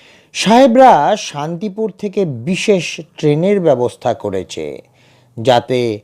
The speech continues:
বৈষ্ণব ভক্তরা আসতে পারেন। ঈশ্বর বিজয়কৃষ্ণ গোস্বামী থিয়েটার দেখে হলের মধ্যে নৃত্য করছেন। এই নাটকের দুটি গান,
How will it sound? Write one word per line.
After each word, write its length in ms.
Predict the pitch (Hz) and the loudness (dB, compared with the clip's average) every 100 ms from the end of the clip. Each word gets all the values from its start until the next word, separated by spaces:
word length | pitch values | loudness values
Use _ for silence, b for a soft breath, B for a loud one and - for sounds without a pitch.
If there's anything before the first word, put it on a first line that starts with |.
| b b b 110 | b b b -6
বৈষ্ণব 560 | 131 131 - 185 151 113 | -4 -4 -8 -8 -8 -4
ভক্তরা 640 | 127 123 - 135 123 104 - | -4 -4 -4 0 0 0 -2
আসতে 440 | 123 - - 131 | -8 -10 -10 -8
পারেন। 440 | 98 82 80 82 82 - _ _ _ _ b b b b | -6 -8 -8 -12 -18 -20 _ _ _ _ b b b b
ঈশ্বর 300 | 147 190 165 | 0 4 4
বিজয়কৃষ্ণ 840 | 143 139 160 175 190 185 - 190 | 2 2 4 2 0 -12 -10 -8
গোস্বামী 760 | 165 165 - 175 160 131 107 104 _ _ _ _ | -6 -6 -4 -4 -4 -8 -10 -16 _ _ _ _
থিয়েটার 640 | - 147 151 160 170 160 131 | -4 2 4 4 4 0 0
দেখে 680 | 120 123 - 143 120 92 - b b b - 135 | -6 -6 -4 -2 -2 -6 -12 b b b -2 2
হলের 360 | 135 165 170 | 4 4 2
মধ্যে 460 | 165 156 127 127 135 | -2 -6 -8 -8 -8
নৃত্য 600 | 117 123 185 _ - 143 | -6 -8 -10 _ -8 -8
করছেন। 640 | - 92 - - 85 80 78 64 - _ _ _ _ _ _ _ _ b b b b b b b | -6 -10 -10 -12 -10 -10 -14 -20 -20 _ _ _ _ _ _ _ _ b b b b b b b
এই 260 | 208 262 311 | 4 8 8
নাটকের 720 | 233 190 285 277 294 240 151 | 6 4 2 0 -2 -2 -4
দুটি 320 | 160 190 254 | -8 -6 -6
গান, 840 | 175 123 143 147 131 120 147 160 | -4 -2 0 0 0 -4 -8 -12